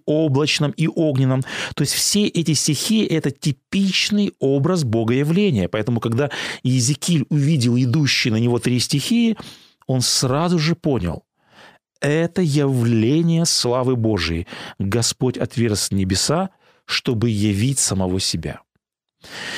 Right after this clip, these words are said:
И вот если в первой части видения Господь явился пророку в стихии, то далее, во второй части, богоявление описано языком святилища, который также хорошо был знаком пророку Иезекиилю.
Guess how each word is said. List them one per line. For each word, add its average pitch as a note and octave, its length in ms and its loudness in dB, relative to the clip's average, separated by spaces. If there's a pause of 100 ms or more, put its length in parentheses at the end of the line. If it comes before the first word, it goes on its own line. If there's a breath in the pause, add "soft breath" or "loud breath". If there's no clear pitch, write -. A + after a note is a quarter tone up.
И - 80 -18
вот D3 160 0
если G#3 260 2
в - 100 -4
первой F#3 340 2
части D#3+ 400 0
видения C3+ 520 2
Господь B2 480 0
явился A#2 580 2 (420)
пророку C3 380 0
в - 80 -4
стихии, A#2 720 -2 (840)
то A2+ 120 -2
далее, D#3 340 2
во A#2+ 80 2
второй F#3+ 300 0
части, G#2 480 -2 (380 loud breath)
богоявление C#3 760 2
описано E3 520 0
языком C#3+ 360 0
святилища, C3+ 880 0 (220 loud breath)
который C#3+ 260 0
также E3+ 420 -2
хорошо B2 360 -2
был B2 240 0
знаком A2+ 400 -2
пророку G#2+ 400 -2
Иезекиилю. - 480 -2